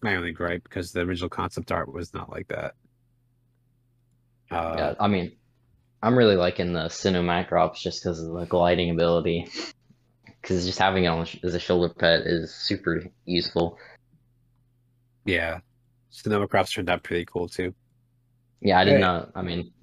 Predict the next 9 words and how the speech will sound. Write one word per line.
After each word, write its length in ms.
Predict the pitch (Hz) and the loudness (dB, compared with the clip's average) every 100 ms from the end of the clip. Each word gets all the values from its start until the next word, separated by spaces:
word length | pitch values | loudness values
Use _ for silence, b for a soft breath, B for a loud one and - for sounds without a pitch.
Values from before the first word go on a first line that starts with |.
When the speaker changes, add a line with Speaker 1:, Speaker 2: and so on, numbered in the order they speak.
| - | -20
Speaker 2:
just 120 | - 90 | -14 -10
expected 320 | - 85 82 | -6 -4 -2
it 80 | 82 | -2
to 40 | 85 | -2
be 100 | 85 | -2
another 280 | 87 87 | 0 0
shoulder 320 | 85 90 87 85 | 0 2 2 2
pet. 360 | 90 87 - - B _ _ - | 4 2 2 -6 B _ _ -10
Speaker 1:
Yeah. 300 | 98 90 | -6 -4